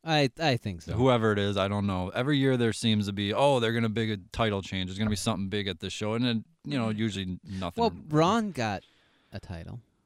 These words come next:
Speaker 2: Who?
Speaker 1: Braun?
Speaker 2: Braun? Oh,
Speaker 1: Yeah, remember
Speaker 2: the
Speaker 1: he got that
Speaker 2: Rumble?
Speaker 1: Yeah.
Speaker 2: Right. The,
Speaker 1: <laughs>
Speaker 2: yeah, okay. So anyways, up next we have the largest tag team turmoil match in history
Speaker 1: In history.
Speaker 2: to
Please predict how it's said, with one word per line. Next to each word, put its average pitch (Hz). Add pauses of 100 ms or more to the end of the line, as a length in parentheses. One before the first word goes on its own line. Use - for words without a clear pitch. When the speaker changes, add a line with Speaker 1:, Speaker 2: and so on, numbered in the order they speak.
(640)
Speaker 2:
Who? 147 (540)
Speaker 1:
Braun? 131 (380)
Speaker 2:
Braun? 123
Oh, 98
Speaker 1:
Yeah, 180
remember 113
Speaker 2:
the 90
Speaker 1:
he 139
got 127
that 113
Speaker 2:
Rumble? 117
Speaker 1:
Yeah. 98 (360)
Speaker 2:
Right. 85 (160)
The, 90 (300)
Speaker 1:
<laughs> 233
Speaker 2:
yeah, 87
okay. 90 (400)
So 143
anyways, 151
up 147
next 147
we 139
have 117
the 110
largest 143
tag 156
team 151
turmoil 123
match 98
in 95
history 180 (120)
Speaker 1:
In 247
history. -
Speaker 2:
to -